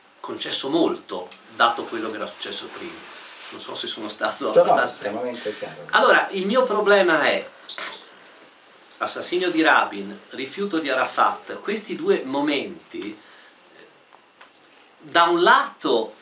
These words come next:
Speaker 1: sono anche coerenti, come dire, come linearità di percorso, dall'altro è un fatto che la,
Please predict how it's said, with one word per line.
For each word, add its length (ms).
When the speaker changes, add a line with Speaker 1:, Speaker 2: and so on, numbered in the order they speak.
Speaker 1:
sono 360
anche 320
coerenti, 760
come 240
dire, 240
come 240
linearità 680
di 120
percorso, 680
dall'altro 720
è 140
un 160
fatto 680
che 340
la, 320